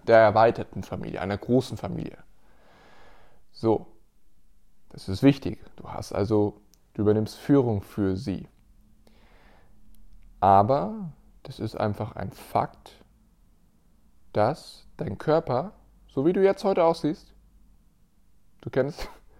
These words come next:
<laughs> die, äh, meinen Lieblingsvergleich oder meine Lieblings-, äh, Methode, um zu sehen, wie du wirklich bist, also wie du aussiehst, ähm, nackt vorm Spiegel stellen. Da siehst du dann, da siehst du die Fakten von deinem Körper,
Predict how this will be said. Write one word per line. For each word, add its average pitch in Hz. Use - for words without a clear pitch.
<laughs> -
die, 123
äh, 113
meinen 117
Lieblingsvergleich 131
oder 113
meine 110
Lieblings-, 117
äh, 107
Methode, 127
um 113
zu -
sehen, 135
wie 110
du 107
wirklich 104
bist, -
also 104
wie 104
du 101
aussiehst, 127
ähm, 123
nackt 135
vorm 143
Spiegel 175
stellen. -
Da 123
siehst 147
du 104
dann, 95
da 104
siehst 170
du 101
die 104
Fakten -
von 104
deinem 101
Körper, -